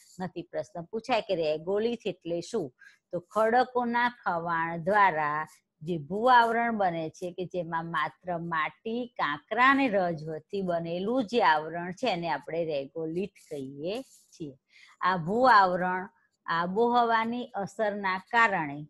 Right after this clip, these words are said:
ભૂ આવરણ અને આબોહવાની અસર, આ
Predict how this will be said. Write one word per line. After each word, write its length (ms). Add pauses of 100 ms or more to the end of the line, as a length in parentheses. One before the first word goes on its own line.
(800)
ભૂ 300
આવરણ 420 (160)
અને 140 (160)
આબોહવાની 640 (100)
અસર, 260 (1000)
આ 120